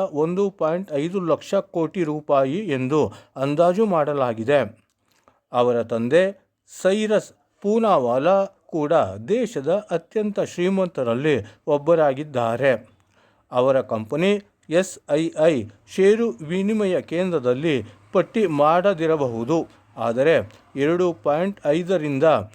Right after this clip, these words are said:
ಮೂರು ಲಕ್ಷ ಕೋಟಿ ರೂಪಾಯಿಗಳ ಆಸ್ತಿ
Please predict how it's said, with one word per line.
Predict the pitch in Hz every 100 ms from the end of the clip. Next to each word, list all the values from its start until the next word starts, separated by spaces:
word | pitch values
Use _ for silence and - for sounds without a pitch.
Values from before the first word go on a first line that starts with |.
| - -
ಮೂರು | 160 220 233
ಲಕ್ಷ | 190 156 - - 214 214 - _ _ _
ಕೋಟಿ | 202 226 226 165
ರೂಪಾಯಿಗಳ | 143 196 - 190 180 165 143 156 131 98 _ _ -
ಆಸ್ತಿ | 151 139 - 175 208